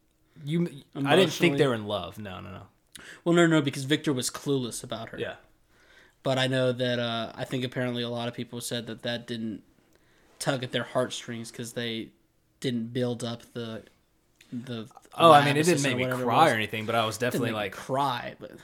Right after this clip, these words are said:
Speaker 1: I thought it kinda hurt. I was like, "Dang, that sucks."
Speaker 2: What was the, uh, closest you came to crying? Or did you cry?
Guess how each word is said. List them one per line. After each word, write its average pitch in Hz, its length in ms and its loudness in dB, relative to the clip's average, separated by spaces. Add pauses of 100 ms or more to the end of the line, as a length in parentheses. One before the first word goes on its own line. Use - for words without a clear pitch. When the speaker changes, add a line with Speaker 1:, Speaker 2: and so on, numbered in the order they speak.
(160)
Speaker 1:
I 120 120 -2
thought 147 240 4
it 95 100 -6
kinda 95 200 -10
hurt. 120 340 -8 (240)
I 107 80 -10
was 98 100 -10
like, 92 160 -12
"Dang, 117 260 -6
that 120 120 -8
sucks." - 560 -10 (300)
Speaker 2:
What 165 280 6
was 180 280 4
the, 160 280 4
uh, 139 240 4
closest 139 520 -2
you 127 60 -6
came 120 360 -2
to 110 60 -8
crying? 110 560 -6 (1800)
Or 113 80 -14
did 117 240 -10
you - 60 -10
cry? - 360 -16